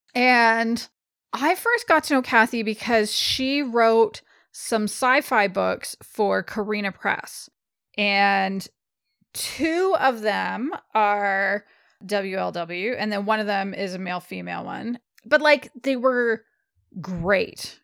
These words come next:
Super, super, super fun romances. Uh, lo-, where the, like, the sci-fi world building was great, but, like, the chemistry was fabulous. And so I was like, "Okay,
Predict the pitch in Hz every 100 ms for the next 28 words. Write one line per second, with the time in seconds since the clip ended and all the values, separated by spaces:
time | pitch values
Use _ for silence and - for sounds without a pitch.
0 | _ _ - - - - - 311 302 247
1 | 202 175 - 240 190 190 - - - 269
2 | 208 190 202 180 175 175 170 185 185 -
3 | 170 165 170 - _ _ _ - 208 196
4 | 190 214 208 214 220 214 196 196 - -
5 | 220 208 208 190 196 254 233 254 247 247
6 | 247 233 240 233 233 233 - - _ 220
7 | 170 208 - 220 202 208 196 - - -
8 | 175 196 196 185 - 247 233 254 - 240
9 | 226 233 - 220 226 226 226 220 220 214
10 | 202 196 202 190 190 -